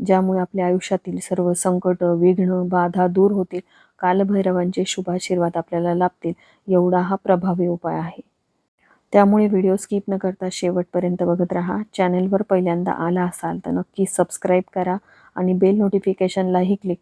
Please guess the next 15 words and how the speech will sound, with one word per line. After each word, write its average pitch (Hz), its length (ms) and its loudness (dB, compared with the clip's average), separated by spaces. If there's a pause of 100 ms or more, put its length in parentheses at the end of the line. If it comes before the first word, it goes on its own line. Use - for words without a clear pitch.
करा, 175 160 -6 (360)
त्यामुळे 190 340 2
जेव्हाही 190 480 2
मी 208 120 4
नवीन 180 360 0
व्हिडिओ 180 240 0
अपलोड 170 360 -2 (100)
करेल, 180 220 0 (360)
तेव्हा 185 260 0
त्याचं 185 340 -2
नोटिफिकेशन 180 760 0
सर्वात 180 440 0
आधी 175 180 0
तुम्हाला 165 360 -4
मिळेल 156 280 -6